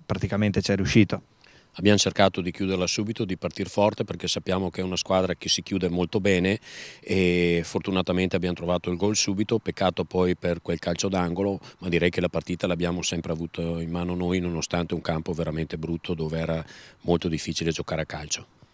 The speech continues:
Speaker 1: Chi ha deciso di far tirare il calcio di rigore a Stefanie Åkström?
Speaker 2: Ma onestamente è stata Fabiana,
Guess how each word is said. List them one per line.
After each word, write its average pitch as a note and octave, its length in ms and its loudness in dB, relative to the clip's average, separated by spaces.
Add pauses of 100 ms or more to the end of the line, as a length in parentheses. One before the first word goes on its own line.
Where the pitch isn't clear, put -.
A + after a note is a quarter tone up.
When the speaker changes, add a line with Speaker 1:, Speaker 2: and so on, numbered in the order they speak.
(200)
Speaker 1:
Chi - 140 6
ha E3 60 12
deciso C3+ 400 12
di G2+ 100 8
far G2 180 6
tirare G#2+ 580 10
il F#2+ 60 6
calcio G#2+ 280 8
di G#2+ 80 10
rigore G#2 760 8
a - 120 4
Stefanie A2+ 400 12
Åkström? F2+ 480 6 (920)
Speaker 2:
Ma F#2 640 2
onestamente G#2 580 2
è - 20 4
stata G2 240 2
Fabiana, E2+ 600 2